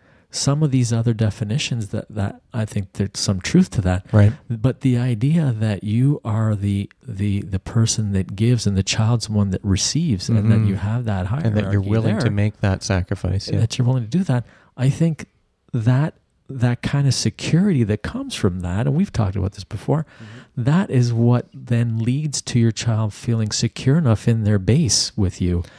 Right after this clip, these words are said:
Speaker 1: that they move forward independently as an independent individual naturally.
Speaker 2: That's true.
Speaker 1: And it's
Speaker 2: That's
Speaker 1: not
Speaker 2: true.
Speaker 1: through pushing them into independence. It's through giving them that security that allows them to move forward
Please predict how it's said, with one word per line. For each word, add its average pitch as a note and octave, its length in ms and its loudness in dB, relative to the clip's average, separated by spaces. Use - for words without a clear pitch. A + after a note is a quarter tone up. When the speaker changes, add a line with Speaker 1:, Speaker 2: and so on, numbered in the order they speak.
Speaker 1:
that A#2 180 2
they B2+ 220 4
move A#2+ 260 2
forward B2 460 2
independently B2+ 920 0
as A#2+ 220 4
an B2 120 2
independent B2 800 -2
individual B2 600 2
naturally. A#2 720 0
Speaker 2:
That's G#2+ 220 0
true. A#2+ 260 -2
Speaker 1:
And A2 100 0
it's A2 80 -2
Speaker 2:
That's C3+ 160 0
Speaker 1:
not F#3+ 80 0
Speaker 2:
true. C#3+ 160 0
Speaker 1:
through E3 220 0
pushing G3 480 -2
them D3 140 -2
into A2 220 -2
independence. G2+ 640 -2
It's - 160 -10
through C#3 300 2
giving B2+ 320 0
them B2+ 160 0
that A#2+ 160 0
security C3 460 2
that A2+ 100 0
allows A2 300 2
them A2+ 100 -2
to - 160 -10
move A2 180 0
forward G#2+ 540 2